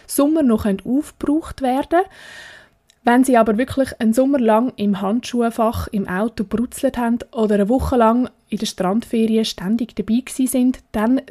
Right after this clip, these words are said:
zerfällt wirklich der Lichtschutzfaktor und die Sonnencreme muss entsorgt werden, weil sie einfach nicht mehr schützt. Und natürlich sollte auch die Qualität immer geprüft werden.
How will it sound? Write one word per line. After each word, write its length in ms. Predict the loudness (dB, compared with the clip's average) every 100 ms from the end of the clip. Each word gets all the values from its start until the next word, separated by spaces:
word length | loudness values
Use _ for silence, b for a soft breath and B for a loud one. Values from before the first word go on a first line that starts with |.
| -6
zerfällt 520 | -6 -2 0 0 0
wirklich 320 | -4 -4 -6
der 160 | -4 -2
Lichtschutzfaktor 960 | -2 -4 -8 -8 -6 -6 -4 -2 -2 -2
und 220 | -6 -4
die 60 | -4
Sonnencreme 600 | 0 0 0 0 2 0 0
muss 240 | -2 -2
entsorgt 560 | -4 -2 -2 -2 -4 -2
werden, 320 | -2 -2 -6 B B B
weil 160 | 0 0
sie 120 | 0
einfach 340 | -4 -6 -4 -2
nicht 120 | -2
mehr 100 | -2
schützt. 480 | -4 -8 -12 -16 -20 _ _ B B B B
Und 200 | 4 4
natürlich 440 | 2 4 4 6 2
sollte 260 | 0 -2
auch 60 | -4
die 100 | -4
Qualität 580 | -4 -4 -2 -2 -2 0
immer 160 | -2
geprüft 480 | -2 -2 -4 -4 -14
werden. 400 | -14 -12 -12 -14